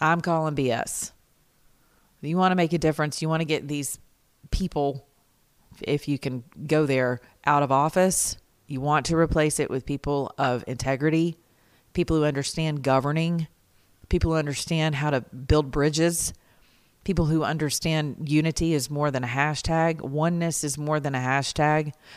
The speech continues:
Oneness involves celebrating the, the history of the city as we've rebuilt, as we've come up from the ashes, literally.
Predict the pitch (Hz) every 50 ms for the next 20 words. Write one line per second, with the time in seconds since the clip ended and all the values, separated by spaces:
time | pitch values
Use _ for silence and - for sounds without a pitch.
0 | - - _ 160 147 160 170 180 185 180 180 165 - 165 156 151 139 151 143 143
1 | 143 135 - - 151 151 156 147 156 143 139 143 135 131 127 127 127 - - -
2 | - - - 151 143 139 165 165 - - - 160 156 151 147 139 139 131 - -
3 | 151 151 147 139 135 143 151 135 147 139 131 - 143 135 131 127 - 131 127 156
4 | 185 196 - - 147 - 151 147 - 139 143 131 - - - - 165 160 165 165
5 | - - - 165 151 143 127 - - 127 139 143 147 - 165 - - - 147 143
6 | 147 156 165 175 175 - - 185 175 175 175 170 180 180 185 185 180